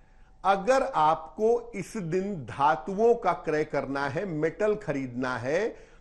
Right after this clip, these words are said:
तो सोना, पीतल, चांदी या स्टील खरीदना आपके लिए अच्छा होगा।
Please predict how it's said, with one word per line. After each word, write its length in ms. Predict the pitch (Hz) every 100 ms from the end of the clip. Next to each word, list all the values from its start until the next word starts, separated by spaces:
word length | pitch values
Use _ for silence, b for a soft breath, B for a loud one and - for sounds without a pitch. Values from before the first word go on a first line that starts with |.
| -
तो 80 | 165
सोना, 880 | - - 151 151 147 170 202 - - -
पीतल, 680 | 156 147 - 170 190 240 294 -
चांदी 680 | - 143 139 131 170 214 214
या 300 | 151 151 170
स्टील 560 | 165 - - 202 220 233
खरीदना 580 | - 160 151 139 143 170
आपके 540 | 180 139 135 - 151
लिए 220 | 151 170
अच्छा 440 | 202 - - - 196
होगा। 760 | 175 110 104 131 139 117 -